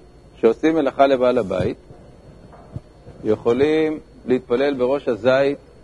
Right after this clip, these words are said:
או בראש התאנה. ואין כאן משום לא יעמוד על גבי מקום גבוה ויתפלל. וכיוון שעלו לעשות מלאכתן, הווה כמי שעולה לעלייה.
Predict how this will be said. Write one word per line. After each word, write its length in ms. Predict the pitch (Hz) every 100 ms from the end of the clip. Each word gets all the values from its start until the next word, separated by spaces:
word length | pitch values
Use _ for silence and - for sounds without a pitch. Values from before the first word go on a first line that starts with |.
| -
או 80 |
בראש 320 | 107 117 135 135
התאנה. 460 | 123 113 110 107 92 - - - - - - - - - - -
ואין 260 | 113 151
כאן 280 | 175 151 135
משום 320 | 123 - 156
לא 60 | 147
יעמוד 340 | 147 131 139
על 100 | 143
גבי 220 | 123 123 139
מקום 340 | 131 139 139
גבוה 320 | 127 113 123 123
ויתפלל. 480 | 123 - 113 101 82 - - - - - - - - - - -
וכיוון 540 | 98 - 110 139 170 135
שעלו 340 | - 107 143
לעשות 340 | 127 110 123
מלאכתן, 720 | 143 143 - - 214 175 165 208 - - - - - - - - -
הווה 480 | 147 190 165 151 151
כמי 360 | 151 139 180
שעולה 400 | 170 143 131 143
לעלייה. 480 | 143 131 123 117 95